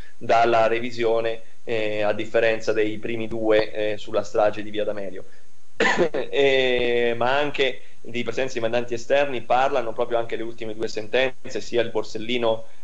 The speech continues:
eh, quater che il, eh, processo trattativa Stato-mafia.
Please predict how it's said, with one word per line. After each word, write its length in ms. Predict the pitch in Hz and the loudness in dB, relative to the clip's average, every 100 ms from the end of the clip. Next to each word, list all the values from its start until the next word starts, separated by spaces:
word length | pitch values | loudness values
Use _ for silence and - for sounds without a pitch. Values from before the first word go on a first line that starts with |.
| - | -2
eh, 280 | 113 107 107 | 2 2 2
quater 480 | 123 135 131 110 101 | 2 2 0 -2 -2
che 280 | 123 131 - | -2 -2 -2
il, 300 | 120 120 117 | -4 -2 2
eh, 460 | 117 113 110 110 101 | 4 6 4 4 0
processo 420 | 107 117 117 - | -2 -2 -2 -2
trattativa 480 | 104 101 110 117 110 | -4 -4 -2 0 0
Stato-mafia. 680 | - 104 107 104 104 - | 0 -2 0 0 0 -2